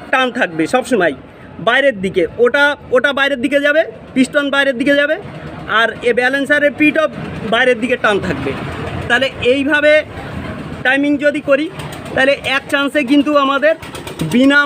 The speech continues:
মার্কিংয়ে আমরা এই টাইমিংটাকে একদম সঠিকভাবে করে নিয়ে আমরা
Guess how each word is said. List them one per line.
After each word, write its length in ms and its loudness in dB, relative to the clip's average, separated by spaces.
মার্কিংয়ে 480 4
আমরা 200 -2
এই 80 0
টাইমিংটাকে 640 0
একদম 200 0
সঠিকভাবে 540 2
করে 160 6
নিয়ে 180 2
আমরা 160 0